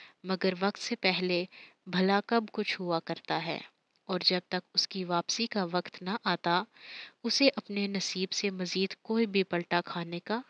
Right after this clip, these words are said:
डर था। उस रोज़ इतवार था। वो नमाज अदा करके फिर से सो रही कि शजी ने हस्पताल तो जाना नहीं, तो नाश्ता ज़रा लेट ही होना था। मगर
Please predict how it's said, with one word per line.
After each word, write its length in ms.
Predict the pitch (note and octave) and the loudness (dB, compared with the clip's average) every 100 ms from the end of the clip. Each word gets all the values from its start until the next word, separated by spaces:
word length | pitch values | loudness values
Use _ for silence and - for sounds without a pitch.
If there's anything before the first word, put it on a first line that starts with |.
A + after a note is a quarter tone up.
| _ - | _ -4
डर 220 | F#3 E3 | 2 2
था। 220 | E3 D#3+ - - _ _ _ _ _ _ _ _ _ _ - - - - - _ | 0 -10 -10 -16 _ _ _ _ _ _ _ _ _ _ -18 -16 -14 -14 -16 _
उस 200 | C#4+ C#4 B3+ | 2 4 4
रोज़ 220 | B3 A#3+ | 2 2
इतवार 520 | A#3 - F#3+ F3+ F3 | -2 -2 2 4 4
था। 240 | F3+ E3+ D3 - _ _ - | 2 -4 -4 -8 _ _ -6
वो 140 | G3+ | -2
नमाज 480 | F#3+ F#3 F3+ F3+ - - | 0 0 0 0 0 -2
अदा 240 | F#3+ F3+ | 0 -2
करके 420 | - F3 - G#3+ G#3+ | -2 -6 -4 -4 -4
फिर 120 | - A#3+ | -2 -2
से 220 | - G#3 | 0 2
सो 260 | - F3 | 2 2
रही 320 | E3+ E3+ E3 - _ - - - - | 0 0 -2 -8 _ -20 -20 -20 -2
कि 80 | A#3+ | 2
शजी 400 | - G#3+ G3 B3 | 6 6 4 2
ने 120 | B3+ | 2
हस्पताल 580 | G#3+ G3 - - F#3+ G3 | 0 -2 -4 0 2 2
तो 160 | G3+ G3+ | 2 0
जाना 380 | F#3 E3 F3+ | 0 0 -2
नहीं, 300 | G#3+ G3+ G3+ G3+ - - | 0 -2 -4 -8 -14 -8
तो 100 | G3 | -4
नाश्ता 440 | F#3+ F3+ - A3 | 0 0 0 -2
ज़रा 260 | G3+ G3 G3 | 2 2 4
लेट 340 | F#3 F3+ F#3 | 2 2 0
ही 140 | - F#3+ | 0 -2
होना 320 | E3 D#3+ D#3 | -2 -4 -6
था। 300 | - - E3+ _ _ - - - - - - G#3 | -4 -6 -8 _ _ -20 -20 -18 -18 -20 -10 -2
मगर 260 | G#3+ B3+ | 2 2